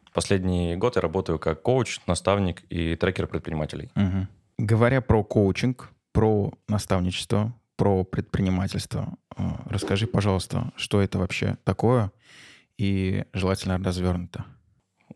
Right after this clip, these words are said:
Speaker 1: А, смотри, давай расскажу, чем я занимаюсь,
Speaker 2: Мгм.
Speaker 1: и исходя из этого будет понятно, как я это вижу.
Speaker 2: Мгм.
Speaker 1: А, я работаю сейчас в трёх ролях. Как
Speaker 2: Мгм.
Speaker 1: коуч, как наставник и как трекер.
Speaker 2: Мгм.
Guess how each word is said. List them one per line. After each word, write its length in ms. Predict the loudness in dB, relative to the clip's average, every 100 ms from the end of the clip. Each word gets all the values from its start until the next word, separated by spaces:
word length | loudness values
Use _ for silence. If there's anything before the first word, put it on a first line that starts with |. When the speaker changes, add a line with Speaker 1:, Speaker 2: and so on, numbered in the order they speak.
| -10
Speaker 1:
А, 300 | -4 -2 -2
смотри, 400 | -2 0 0 -2 -6 _ _ _ _ _ _ 0
давай 180 | 2
расскажу, 600 | 2 2 0 2 2 0 -2
чем 180 | -2 2
я 140 | 2
занимаюсь, 480 | 0 -2 -2 -4 -8 _
Speaker 2:
Мгм. 260 | -2 0 0 -4
Speaker 1:
и 140 | -4 -2
исходя 280 | 0 0 2
из 80 |
этого 180 | 0 0
будет 160 | -2 -2
понятно, 340 | 0 0 -2
как 200 | -4 -4
я 100 | -2
это 140 | -2 -4
вижу. 260 | -6 -4
Speaker 2:
Мгм. 380 | -2 -2 -2 -4 -8 -20 -6
Speaker 1:
А, 200 | -2 0
я 100 | 2
работаю 340 | 0 0 0 -2
сейчас 280 | -2 -4
в 20 | 0
трёх 240 | -2 -2
ролях. 300 | -2 -2 -6 _
Как 140 | 0 2
Speaker 2:
Мгм. 140 | 2
Speaker 1:
коуч, 360 | 0 -2 -4 -10 -6
как 180 | -4 -2
наставник 540 | -2 0 0 -2 -6 -6
и 220 | -2 -2
как 200 | -2 -2
трекер. 360 | -4 -4 -8 -4
Speaker 2:
Мгм. 300 | -2 0 -2